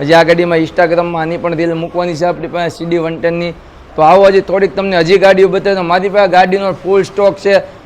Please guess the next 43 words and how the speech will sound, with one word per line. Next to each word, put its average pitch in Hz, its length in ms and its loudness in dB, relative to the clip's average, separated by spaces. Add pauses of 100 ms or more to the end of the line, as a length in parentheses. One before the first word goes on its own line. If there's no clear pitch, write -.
(160)
મારે 190 180 4
ફૂલ 214 300 4
સ્ટોક 220 300 0
પહેલાં 214 280 4
પૂરો 214 220 4
કરવાનો 214 420 2
છે 214 320 4 (400)
ને 175 120 0
પછી 196 260 -2
ઇન્ડિયાને 214 580 2
ઓસ્ટ્રેલિયાની 208 680 0
મેચમાં 190 400 -2
સપોર્ટ 226 580 0
કરવાનો 226 340 2
છે 208 100 2
ઇન્ડિયાને, 220 420 2
ને 190 200 -2
ઇન્ડિયાને 208 340 0
જીતાડવાનું 208 580 2
છે, 196 60 2
એ 208 80 6
પાકું, 208 540 2 (340)
એમાં 190 260 2
કાંઈ 208 140 6
ઘટે 180 340 2
જ 202 40 0
નહીં 208 160 0
બાપુ. 202 280 4
એ 185 120 6
વિરાટ 196 340 6
બોલે 214 300 4
છે, 196 420 2 (720)
કેમ 196 140 2
કે 214 160 4
વિરાટ 196 420 4
કોહલી 226 300 4
જે 220 160 4
વિરાટ 208 380 6
જ 233 120 6
હાલવાનો 226 400 6
છે 208 160 2
એ 214 40 4
મેચમાં, 208 560 2